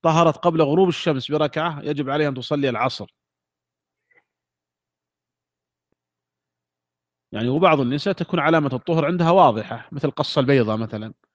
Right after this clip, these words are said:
رأت القصة البيضاء قبل طلوع الشمس بمقدار ركعة، هنا يجب عليها أن تقضي صلاة الفجر.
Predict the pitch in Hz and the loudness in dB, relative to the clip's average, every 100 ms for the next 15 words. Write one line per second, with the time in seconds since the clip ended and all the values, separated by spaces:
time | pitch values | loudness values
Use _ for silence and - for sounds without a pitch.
0 | _ _ _ - 175 170 143 170 - 135 | _ _ _ 2 2 2 -2 -4 -2 -2
1 | 127 175 151 190 190 - 185 151 135 165 | 2 2 4 2 2 0 2 2 2 2
2 | 143 131 - 220 226 - 247 _ _ _ | 2 0 -2 -2 -2 -6 -14 _ _ _
3 | _ _ _ _ _ _ - 147 160 147 | _ _ _ _ _ _ -2 0 2 4
4 | 165 135 123 110 90 - _ _ _ 135 | 4 4 -2 -6 -12 -16 _ _ _ -4
5 | 139 165 139 123 160 139 123 147 - 135 | 0 2 2 2 2 2 0 -4 -4 0
6 | 139 165 - _ _ _ _ - 131 110 | 2 2 -2 _ _ _ _ 2 2 2
7 | 98 98 - | -6 -10 -14